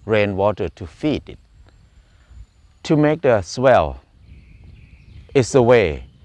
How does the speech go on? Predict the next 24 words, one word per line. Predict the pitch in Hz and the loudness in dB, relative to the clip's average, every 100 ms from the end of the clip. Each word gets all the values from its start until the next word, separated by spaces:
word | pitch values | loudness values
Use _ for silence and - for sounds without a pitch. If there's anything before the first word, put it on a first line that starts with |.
| - - - _ _ _ | -20 -20 -20 _ _ _
to | - 123 - | -2 -2 -2
keep | - 160 - - _ _ - | -4 -6 -6 -20 _ _ -2
rainwater | 120 113 107 92 101 92 82 - _ _ _ _ _ _ _ _ - | 2 2 0 0 -2 -2 -8 -12 _ _ _ _ _ _ _ _ -10
underground. | 104 107 95 - 78 64 - _ _ _ - _ _ _ _ _ _ _ _ _ - | -6 -2 -2 -4 -8 -8 -16 _ _ _ -20 _ _ _ _ _ _ _ _ _ -4
To | 151 | 0
dig | 139 202 | 2 2
the | 156 | 0
swell | 139 - 135 127 104 82 - _ _ _ _ _ | -6 -2 2 4 2 -2 -12 _ _ _ _ _
in | 143 | -4
the | 135 113 - | -2 -2 -2
area, | 117 113 117 82 69 - _ _ | -2 0 0 -2 -6 -16 _ _
when | 110 127 | 0 2
the | 127 120 | 4 4
rain | 127 127 | 2 0
come, | 120 - 131 78 64 _ _ _ _ _ _ - | -2 -8 -8 -8 -12 _ _ _ _ _ _ -4
the | 113 | 0
water | 110 135 147 127 | 4 2 2 0
will | 117 107 | 0 -2
go | - 120 104 | -2 -2 0
to | 113 | -2
stay | 101 - 107 95 | -8 -4 -2 -2
in | 104 | -4
the | 98 | -8
swell. | 85 - 104 76 64 | -8 -4 -2 -2 -6